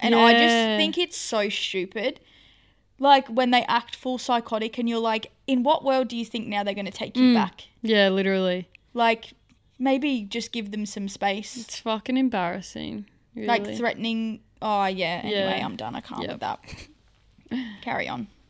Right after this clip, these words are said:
Speaker 2: Yep.
Speaker 1: I'm feeling heated today.
Speaker 2: Yeah, I can tell.
Speaker 1: <laughs>
Speaker 2: Um,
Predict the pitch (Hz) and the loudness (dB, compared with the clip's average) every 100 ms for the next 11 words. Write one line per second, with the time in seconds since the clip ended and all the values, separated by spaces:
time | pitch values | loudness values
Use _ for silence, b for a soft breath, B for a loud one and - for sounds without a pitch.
0 | - - - _ _ _ _ _ _ _ | -18 -18 -20 _ _ _ _ _ _ _
1 | 233 226 247 247 226 190 196 196 196 156 | -8 -4 -2 -2 -4 -4 -6 -8 -6 -6
2 | 208 - - 233 233 220 214 196 190 214 | -6 -10 -10 0 4 6 6 4 2 -2
3 | 190 214 208 202 523 - 427 - - 247 | -2 -4 -4 4 4 4 0 0 -2 6
4 | 587 554 220 - _ _ _ b b b | 10 10 6 -2 _ _ _ b b b
5 | b b b b b b _ _ _ - | b b b b b b _ _ _ 4
6 | 254 254 247 240 233 226 220 | 8 10 10 8 6 4 0